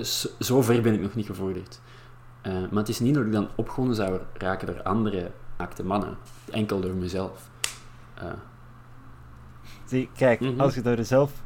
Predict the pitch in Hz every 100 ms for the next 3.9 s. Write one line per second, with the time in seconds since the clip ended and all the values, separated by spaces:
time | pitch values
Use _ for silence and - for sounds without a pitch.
0 | - 139 101 151 147 139 143 135 131 131
1 | 127 104 - 127 131 131 135 139 - -
2 | - - - - 117 107 120 131 117 123
3 | 135 143 151 147 143 156 147 120 104